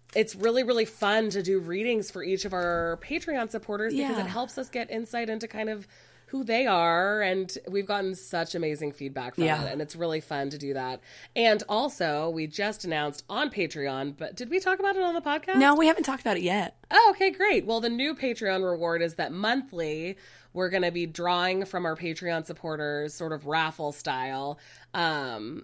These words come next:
Speaker 1: uh, one-on-one reading with one of us, either via, like, Skype or Google Hangout, or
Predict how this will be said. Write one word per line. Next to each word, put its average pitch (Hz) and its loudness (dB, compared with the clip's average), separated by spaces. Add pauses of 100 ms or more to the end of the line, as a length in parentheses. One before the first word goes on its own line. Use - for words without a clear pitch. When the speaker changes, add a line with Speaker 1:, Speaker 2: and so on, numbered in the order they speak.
Speaker 1:
uh, 165 2
one-on-one 214 4
reading 185 2
with 175 -2
one 170 0
of 175 0
us, 175 0
either 226 0
via, 196 2
like, 165 -4
Skype 311 0
or 196 -2
Google 185 -4
Hangout, 247 2 (340)
or 220 10